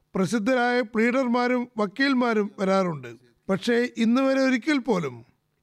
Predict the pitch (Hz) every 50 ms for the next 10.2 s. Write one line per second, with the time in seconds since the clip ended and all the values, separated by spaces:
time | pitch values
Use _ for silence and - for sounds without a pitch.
0 | - 190 185 208 233 220 262 240 226 262 247 254 262 254 262 262 _ _ _ _
1 | _ _ _ _ - 185 202 220 247 247 262 269 277 - 240 226 220 226 269 240
2 | 214 170 139 127 123 123 _ _ _ _ _ _ _ - 220 208 214 233 254 269
3 | 254 247 254 233 254 262 254 262 254 247 208 - - 277 269 262 269 262 269 262
4 | 262 269 269 269 269 - - 262 233 233 262 277 285 285 277 269 247 269 269 202
5 | - 254 233 247 - - 277 294 294 294 277 262 240 220 220 214 190 - 190 170
6 | 156 139 127 117 110 110 _ _ _ _ - 180 190 202 220 226 226 226 233 208
7 | - - 240 233 240 247 240 254 240 233 254 254 247 233 - 240 226 226 240 262
8 | 254 226 220 254 247 247 247 247 - - 220 185 196 262 277 247 247 247 240 240
9 | 240 240 233 220 220 220 180 - 233 185 180 220 190 170 160 - - 202 196 202
10 | 185 156 135